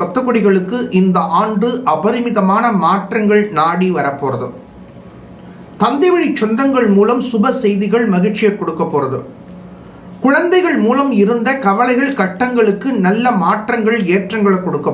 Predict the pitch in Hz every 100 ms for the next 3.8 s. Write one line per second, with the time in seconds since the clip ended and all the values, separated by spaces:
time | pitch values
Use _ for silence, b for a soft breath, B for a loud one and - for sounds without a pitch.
0 | - 143 127 120 - - - - - B
1 | B B B B B B - 254 277 311
2 | 311 285 269 349 339 269 208 180 294 285
3 | 254 214 220 269 254 202 208